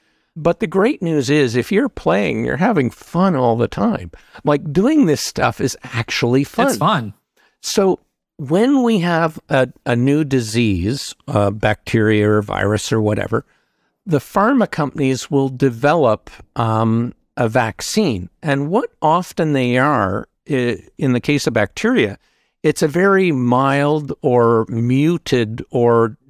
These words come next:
Speaker 1: dormant strain of the disease. And they inject us with a needle so that our body comes to learn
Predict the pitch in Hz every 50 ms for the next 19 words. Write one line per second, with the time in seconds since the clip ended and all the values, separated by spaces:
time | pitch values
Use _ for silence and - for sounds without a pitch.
0 | 117 104 139 131 135 147 156 156 151 131 110 92 - _ - - - - - -
1 | 131 127 123 127 127 123 110 107 107 101 104 110 104 107 131 139 131 101 95 -
2 | - - - _ _ _ _ _ _ _ _ _ - 143 135 139 160 202 220 240
3 | 240 220 185 151 131 120 113 - - 175 170 208 - _ _ - 160 107 107 117
4 | - - - - - _ _ _ _ - - 131 135 131 117 139 127 127 147 170
5 | 165 143 120 95 101 127 - _ _ _ _ _ _ _ _ _ _ - - -
6 | - 151 151 165 175 - - 180 208 240 185 147 156 156 160 165 165 156 151 -
7 | - 165 156 151 156 - - - 135 131 127 120 120 127 131 139 147 151 156 160
8 | 165 170 185 170